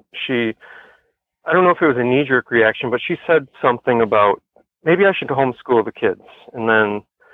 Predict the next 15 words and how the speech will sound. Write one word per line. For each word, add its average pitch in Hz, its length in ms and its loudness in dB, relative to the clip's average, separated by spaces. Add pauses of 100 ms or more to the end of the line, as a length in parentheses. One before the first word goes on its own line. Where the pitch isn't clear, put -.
(180)
a 139 60 -20
couple 156 260 -2
days 127 220 2
later, 117 340 4
she - 80 -6
was 107 120 -6
back 110 260 0
to - 80 -14
looking 107 400 -4 (520)
at 113 140 -4 (400)
buying 120 380 0
a, 104 160 -2
a 127 60 -10
practice. - 500 -4 (220)
So 104 360 0